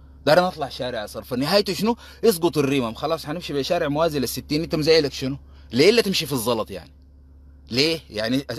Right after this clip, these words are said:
الحكمه شنو الا تمشي في الزلط ونشوفكم وعينوا الهتافات، اعمل هتافاتك. رقم عشرين، رقم تسعتاشر، ما في ساير فيكم يا اخواننا يطلع يكتب في صفحته باسمه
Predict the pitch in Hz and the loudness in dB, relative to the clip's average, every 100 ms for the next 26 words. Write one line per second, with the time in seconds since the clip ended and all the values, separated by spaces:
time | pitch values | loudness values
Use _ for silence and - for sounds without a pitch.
0 | 135 131 135 - 190 165 131 175 185 170 | -4 -4 -4 -8 -6 -4 -4 -4 -2 -2
1 | 180 151 135 120 170 170 151 139 226 240 | -2 -8 -8 0 0 0 -4 -2 2 4
2 | - 208 - - - 160 220 220 180 175 | 4 0 0 -8 0 4 4 4 2 4
3 | 175 175 185 139 180 196 165 151 131 131 | 4 2 0 -2 -6 -4 -6 -6 -8 -8
4 | 113 113 - - - 170 180 175 196 247 | -14 -16 -18 -12 2 4 4 0 0 0
5 | 240 202 175 160 170 - 247 214 185 214 | 2 0 0 -2 -2 2 2 2 -2 0
6 | 254 226 240 233 208 233 233 208 180 214 | -2 0 2 4 2 -4 -6 -6 -2 -2
7 | 233 220 226 226 226 - 202 180 214 202 | 0 -2 -2 -6 -6 -8 -6 -6 -4 -4
8 | 220 190 156 156 - 247 | -4 -4 -4 -4 -2 0